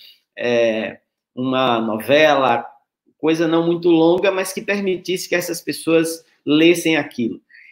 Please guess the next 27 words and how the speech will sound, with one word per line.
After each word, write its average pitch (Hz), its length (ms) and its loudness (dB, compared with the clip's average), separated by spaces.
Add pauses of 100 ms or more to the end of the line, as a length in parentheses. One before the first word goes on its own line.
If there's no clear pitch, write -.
E 226 100 -2
depois 269 580 4
dessa 175 720 2 (500)
oficina, 147 880 -4 (480)
muitas 226 460 2
pessoas, 160 560 0
vou 175 160 0
usar 170 160 -8 (280)
uma 175 260 0
palavra 160 320 2
que 160 80 -6
meu 156 180 -2
pai 151 160 -2
gostava 143 400 -2
de 143 100 -8
usar, 110 380 -4 (220)
desarnaram, 160 1120 0
no 139 80 -4
sentido 156 400 -6
de 151 80 -10
que, 160 200 -4
a 156 80 -2
partir 170 360 -6
daquele 185 380 -2
contato, 120 720 -8 (380)
elas 170 440 -2
puderam, 185 640 2